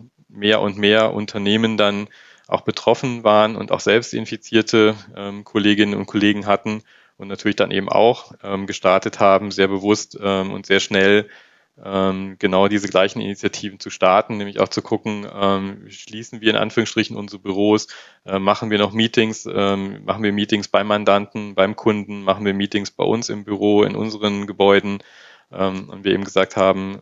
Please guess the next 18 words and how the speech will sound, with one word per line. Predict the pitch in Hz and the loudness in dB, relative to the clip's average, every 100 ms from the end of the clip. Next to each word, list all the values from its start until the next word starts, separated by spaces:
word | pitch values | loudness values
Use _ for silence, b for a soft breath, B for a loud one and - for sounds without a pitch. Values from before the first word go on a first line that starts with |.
| 92 | -10
das, | 92 95 _ | -6 -6 _
da | 95 | -2
kam | - 98 101 | 0 0 0
dann | 101 | 0
ja | 98 | 2
auch | 98 - | 2 2
Gott | 101 | -2
sei | 98 | 2
Dank | 95 95 | 0 0
schon | 104 | -4
auch | 98 - | -6 -6
die, | 98 95 98 b b b b _ | -6 -6 -8 b b b b _
die | 104 | -4
rein | 92 90 92 | 0 0 0
gesetzlichen | 92 98 - 117 120 110 | 0 0 2 -2 0 -4
Vorschriften, | - 107 107 - 110 - - 104 101 | 0 2 2 2 0 -2 -12 -14 -8
äh, | 101 95 95 98 | -2 -2 -2 0
der, | 98 98 95 95 98 | 2 4 4 2 -2